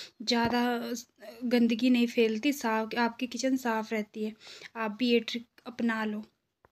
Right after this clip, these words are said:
जब तक आ, आपकी सब्ज़ी तैयार हो रही है, तब तक आप, अ, रोटी बना लो और सर्व कर लो, एंजॉय करो। और हाँ फ्रेंड्स, ये YouTube पे मेरी पहली वीडियो है।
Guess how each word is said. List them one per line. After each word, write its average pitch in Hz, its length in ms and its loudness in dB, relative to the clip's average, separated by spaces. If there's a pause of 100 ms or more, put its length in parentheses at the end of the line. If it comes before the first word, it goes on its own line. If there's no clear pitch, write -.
(800)
जब 247 260 0
तक 262 260 -4
आ, 247 400 4
आपकी 247 440 -2
सब्ज़ी 240 380 -2
तैयार 233 360 0
हो 233 160 0
रही 226 260 -2
है, 254 120 0
तब 247 300 -6
तक 233 160 -4
आप, 226 260 -2
अ, 220 960 -4
रोटी 240 500 4
बना 226 320 2
लो 254 360 0 (480)
और 214 300 -4 (420)
सर्व 233 300 -2
कर 233 260 -4
लो, 226 300 -4 (220)
एंजॉय 226 360 -4
करो। 226 300 -2 (1900)
और 254 160 0
हाँ 247 220 0
फ्रेंड्स, 247 480 2
ये 247 280 6
YouTube 247 380 0
पे 247 80 2
मेरी 240 280 2
पहली 233 380 0
वीडियो 226 440 0
है। 240 240 -2